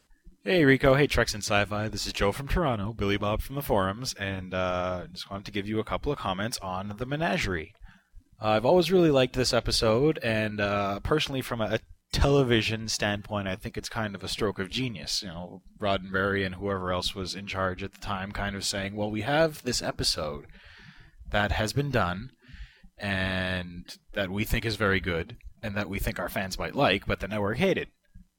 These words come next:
But Spock's in it, so let's tie it in." And they did, and I think it works very well. I think it works very well that they brought in Captain Pike, though I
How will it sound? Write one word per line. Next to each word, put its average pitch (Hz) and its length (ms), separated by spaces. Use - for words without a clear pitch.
But 104 720
Spock's - 440
in 87 120
it, - 140
so - 220
let's 101 220
tie 123 200
it 160 120
in." 120 200
And 110 640
they 131 120
did, 202 240
and 113 480
I 113 120
think 123 240
it 110 80
works 113 240
very 117 260
well. 117 320
I 117 60
think 107 220
it 107 60
works 98 200
very 101 200
well 98 200
that 95 140
they 98 100
brought 101 320
in 101 180
Captain 101 340
Pike, 101 380
though 87 160
I 87 220